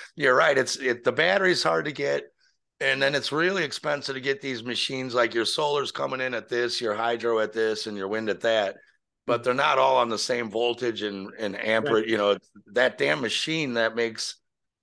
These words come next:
Speaker 1: that lets you come in with three different sources and then regulate it into one. That shit is not cheap.
Speaker 2: No. No.
Speaker 1: You know,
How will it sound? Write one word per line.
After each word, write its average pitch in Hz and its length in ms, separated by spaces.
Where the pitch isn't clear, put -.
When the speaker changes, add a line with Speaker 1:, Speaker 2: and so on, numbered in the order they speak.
Speaker 1:
that 117 160
lets 123 220
you 120 60
come 127 220
in 123 100
with 110 160
three 123 220
different 117 340
sources 120 540
and 101 120
then 98 220
regulate 104 480
it 95 120
into 95 200
one. 101 300
That 156 320
shit 151 240
is 104 160
not 135 240
cheap. 147 480
Speaker 2:
No. 151 300
No. 151 420
Speaker 1:
You 107 120
know, 104 300